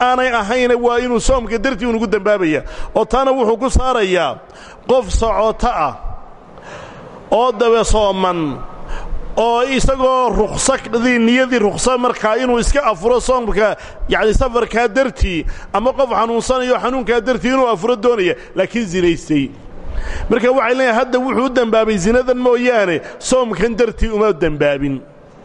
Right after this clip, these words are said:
Ileen soomkii waa u bannaan inuu jabiyaa qofkii mar hadduu socoto yahay ama xanuunsanayo. Laakiin hadda wuxuu ku dambaabayaa waxa weeye waa jimaacan iyo galmadan ku dambaabayaa.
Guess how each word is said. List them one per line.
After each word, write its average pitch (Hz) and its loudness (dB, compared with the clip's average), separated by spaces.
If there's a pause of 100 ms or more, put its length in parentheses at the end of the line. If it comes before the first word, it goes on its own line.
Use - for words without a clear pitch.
(440)
Ileen 226 2
soomkii 240 2
waa 247 4
u 262 0
bannaan 247 2
inuu 240 2
jabiyaa 214 2
qofkii 226 0
mar 233 2
hadduu 220 0
socoto 220 0
yahay 190 0 (240)
ama 240 2 (120)
xanuunsanayo. 196 0 (400)
Laakiin 226 2
hadda 254 0
wuxuu 233 0
ku 269 -2
dambaabayaa 233 2
waxa 208 0
weeye 214 4
waa 196 2
jimaacan 190 -2
iyo 185 0
galmadan 180 2
ku 151 0
dambaabayaa. 135 0